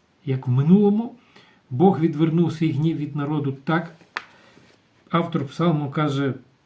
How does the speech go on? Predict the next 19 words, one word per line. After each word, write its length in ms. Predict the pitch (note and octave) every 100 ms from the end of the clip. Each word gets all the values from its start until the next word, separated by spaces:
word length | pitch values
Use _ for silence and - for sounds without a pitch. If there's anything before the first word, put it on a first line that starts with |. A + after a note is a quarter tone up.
| _ _ _ _ _ _ _ _ -
«Свій 380 | - D#3 F3+ C3+
гнів 320 | C#3 G#3 -
проти 280 | D3 C3+ C3+
нас 240 | D#3+ C#3+
поторощ», 680 | - C3 C#3+ D3+ D#3 - -
тобто 360 | B2+ - - A#2+
знищ. 520 | A#2 D3+ D3 - - _ _ _ _ _ _ _ _ - -
І 100 | E3+
він 200 | E3+ G#3
висловлює 500 | G#3+ - G#3 A3+ A#3+
впевненість, 840 | F3+ A#3 A#3 E3+ A#2 B2+ F3 - - _ _ _ _ _
що 260 | - - C#3+
Бог 480 | A#2+ B2 E3 F#3 C3
буде 300 | B2+ C3+ C3+
діяти 520 | A#2+ D#3 E3 D#3+ C3
згідно 440 | G#2+ A#2+ C3+ C3
свого 560 | B2 C3 C#3 C3+ D3 D3+ - _ B2+
милостивого 920 | C3 C3 B2 - D3 C3+ C3 B2 - _
характеру, 640 | - C#3 C3+ A#2 - -